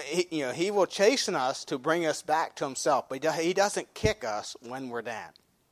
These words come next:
So, "Though he fall, he shall not be utterly cast down, for the Lord upholdeth him with his hand." And then we see,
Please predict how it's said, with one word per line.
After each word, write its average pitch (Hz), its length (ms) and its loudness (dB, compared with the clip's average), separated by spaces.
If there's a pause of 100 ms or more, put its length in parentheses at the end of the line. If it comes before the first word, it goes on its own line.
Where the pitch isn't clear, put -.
(600)
So, 180 360 8
"Though 240 360 10
he 254 180 2
fall, 151 540 4
he 190 180 -4
shall 170 240 2
not 180 400 4
be 165 160 -2
utterly 165 400 4
cast 143 480 -4
down, 123 340 -6 (840)
for 131 140 -2
the 127 80 2
Lord 175 460 4 (120)
upholdeth 143 640 -2
him 101 360 -12 (600)
with 120 180 -10
his 117 160 -8
hand." 113 280 -12 (920)
And 165 80 2
then 240 120 6
we 208 120 4
see, 185 340 2